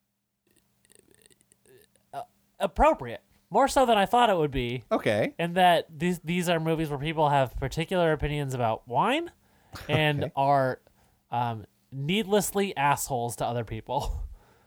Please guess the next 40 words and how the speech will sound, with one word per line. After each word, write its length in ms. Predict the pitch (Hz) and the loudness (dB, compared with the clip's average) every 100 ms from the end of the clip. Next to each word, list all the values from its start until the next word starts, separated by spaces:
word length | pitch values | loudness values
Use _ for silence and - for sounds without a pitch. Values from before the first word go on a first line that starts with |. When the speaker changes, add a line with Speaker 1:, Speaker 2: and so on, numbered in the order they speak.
| _ _ _ _ | _ _ _ _
Speaker 2:
Yeah. 420 | 117 120 113 80 - _ | -8 0 0 0 -8 _
Speaker 1:
And 120 | 156 175 | 0 4
that 120 | 190 | 4
was 100 | 196 | 4
something 220 | 208 180 | 0 -2
that 100 | 170 | 2
I, 360 | 160 165 170 139 | 4 2 2 -2
I 60 | |
didn't 240 | 131 143 127 | 0 -4 -2
know 180 | 135 190 | 0 2
would 100 | 208 | 2
be 140 | 214 | 0
a 40 | 214 | 0
connection, 560 | 220 220 196 220 214 - - | 0 -2 -4 -8 -10 -14 -2
but 160 | 180 147 | 0 0
is. 460 | 101 62 - - - | -2 -8 -14 -14 -8
Speaker 2:
It 120 | 127 | -4
definitely 420 | 127 156 143 139 | 2 2 2 -2
is. 120 | 139 - | -4 -6
Speaker 1:
And 100 | 160 | -4
I 100 | 180 | -4
think, 360 | 175 208 175 - | -4 -6 -8 -12
you 80 | 185 | -8
know, 260 | 143 147 - _ _ _ _ _ _ - | -8 -8 -14 _ _ _ _ _ _ -8
I 80 | |
think 200 | 208 202 | -6 -6
neither 320 | 156 185 202 185 | -2 0 0 -2
this 280 | 165 175 | -4 -6
minute 240 | 156 170 143 | -4 -4 0
nor 220 | 147 156 | 2 2
the 140 | 139 | 2
film 360 | 135 156 170 151 | -4 2 2 2
are 160 | 123 113 | -6 -8
pleasurable 680 | 120 135 165 147 123 120 | -2 0 2 0 -2 -2
experiences, 800 | 113 - 131 110 110 117 120 123 - - - | -4 -6 -6 -6 -6 -6 -6 -6 -14 -18 -4
but 100 | 160 | 2
I 120 | 160 | 2
do 200 | 151 202 | 2 -2
think, 440 | 208 190 175 156 - _ - - - | -2 -2 -4 -6 -18 _ -20 -16 -2
um, 500 | 143 139 131 117 110 | 0 2 0 -2 -8